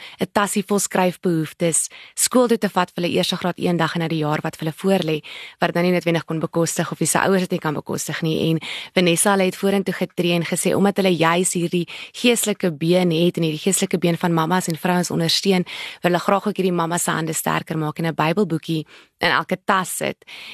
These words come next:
En ek dink dit is waar ons verhouding begin het, wat ek nou terug kan onthou, ek is nou, nou al so lank by Help in 'n Hand nie, maar as ek nou terugdink aan daai tyd, is dit hoe hulle 'n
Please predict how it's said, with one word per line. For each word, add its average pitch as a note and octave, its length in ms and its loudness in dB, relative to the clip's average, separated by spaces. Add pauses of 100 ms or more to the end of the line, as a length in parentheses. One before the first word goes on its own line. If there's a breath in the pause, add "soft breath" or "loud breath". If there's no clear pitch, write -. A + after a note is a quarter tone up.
En G#3 160 2
ek G#3 100 0
dink A#3+ 160 2
dit G3+ 140 0
is B3+ 120 0
waar G#3+ 200 2
ons G#3 140 0
verhouding G3+ 420 2
begin G3+ 380 0
het, - 400 -2
wat E3+ 140 -4
ek F3 160 0
nou F#3+ 140 0
terug F3+ 200 -4
kan F3 120 -2
onthou, E3+ 160 0
ek D#3+ 120 -4
is F3 60 -2
nou, F3 100 0
nou G#3+ 160 2
al - 20 0
so B3+ 340 2
lank D#3+ 300 2
by E3+ 140 2
Help D#3+ 140 -4
in F3 80 -2
'n E3+ 40 0
Hand D#3+ 220 -4
nie, G#3+ 140 -4 (360 loud breath)
maar E3 80 2
as D#3+ 80 -2
ek - 60 -4
nou F#3 100 0
terugdink F#3 500 -2
aan F3 100 -4
daai D#3+ 300 0
tyd, F3 320 -2 (260 loud breath)
is E3 180 -2
dit F#3 260 0
hoe F3 160 2
hulle D#3 340 0
'n E3 100 0